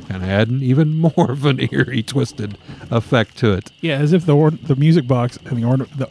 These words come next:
Speaker 2: flying ornaments and self-playing music box.
Speaker 1: Shards of glass on the steps and let's play happy, frolicking music.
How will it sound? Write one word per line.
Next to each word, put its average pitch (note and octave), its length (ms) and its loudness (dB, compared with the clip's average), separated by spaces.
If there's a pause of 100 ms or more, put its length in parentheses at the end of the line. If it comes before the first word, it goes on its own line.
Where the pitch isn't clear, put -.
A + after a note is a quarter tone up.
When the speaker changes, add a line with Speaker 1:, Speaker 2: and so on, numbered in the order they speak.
(120)
Speaker 2:
flying E3+ 340 2
ornaments D#3+ 420 4
and A#2+ 340 -4
self-playing D#3 680 0
music C3 320 2
box. G#2 300 -6
Speaker 1:
Shards F#3+ 400 0
of C#3 120 -4
glass D3 400 0
on D#3 160 2
the B2+ 80 2
steps - 420 -2
and B2 140 0
let's B2+ 160 0
play A#2 240 -2
happy, G2+ 500 -2 (160)
frolicking F#2+ 600 -4
music. G2+ 420 -12